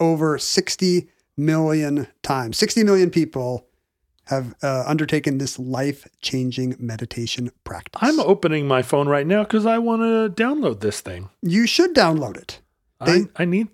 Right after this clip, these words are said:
Speaker 2: I need whatever this is. Headspace. Got it.
Speaker 1: You deserve to feel happier, John.
Speaker 2: I do.
Speaker 1: Headspace is meditation
Speaker 2: Thank you
Speaker 1: made
Speaker 2: for
Speaker 1: simple.
Speaker 2: saying that, Ken.
Speaker 1: Yeah, and I'm not, I'm not just talking to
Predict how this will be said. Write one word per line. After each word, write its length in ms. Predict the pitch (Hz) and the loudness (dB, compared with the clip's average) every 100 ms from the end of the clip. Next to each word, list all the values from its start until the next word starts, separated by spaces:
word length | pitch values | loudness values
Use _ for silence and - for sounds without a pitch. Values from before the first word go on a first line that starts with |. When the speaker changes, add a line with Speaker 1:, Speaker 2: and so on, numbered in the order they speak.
| - | -6
Speaker 2:
I 80 | 147 | -2
need 200 | 165 214 | 0 2
whatever 280 | 160 131 113 | 2 2 2
this 240 | 107 104 | -2 -4
is. 360 | 107 95 90 - _ _ _ _ _ _ - | -4 -8 -10 -16 _ _ _ _ _ _ 0
Headspace. 840 | 180 175 - 85 92 - - - - _ _ _ _ _ _ _ - | 0 -2 -10 -10 -12 -14 -14 -16 -20 _ _ _ _ _ _ _ -14
Got 300 | 107 92 95 | -10 -8 -4
it. 320 | 165 226 - _ _ _ _ _ _ - | -2 -2 -6 _ _ _ _ _ _ 0
Speaker 1:
You 160 | 196 | 2
deserve 260 | 233 214 208 | 4 4 4
to 60 | |
feel 200 | 185 185 | 4 4
happier, 360 | 156 143 127 107 | 4 0 -2 -10
John. 360 | - 104 87 - - | -10 -12 -14 -20 0
Speaker 2:
I 100 | 214 | 2
do. 420 | 196 247 320 302 - | 4 4 4 2 0
Speaker 1:
Headspace 400 | 170 - 175 165 | -2 2 2 2
is 140 | 156 | -2
meditation 560 | 160 147 - 147 131 151 | -2 -2 -2 -2 0 2
Speaker 2:
Thank 160 | 277 - | 2 4
you 60 | |
Speaker 1:
made 100 | 294 | 4
Speaker 2:
for 60 | 285 | 2
Speaker 1:
simple. 260 | 202 285 294 | 2 2 2
Speaker 2:
saying 120 | 226 | 0
that, 220 | - - | -4 -8
Ken. 340 | - 92 117 196 _ _ _ _ - | -10 -8 -8 -10 _ _ _ _ 2
Speaker 1:
Yeah, 160 | 180 151 | 4 4
and 100 | 190 | 2
I'm 80 | 226 | 2
not, 220 | 175 - | 0 2
I'm 140 | 170 | 2
not 160 | 202 170 | 4 2
just 160 | 170 - | 0 2
talking 340 | 147 - 131 | 0 0 -4
to 280 | - 120 | -4 -8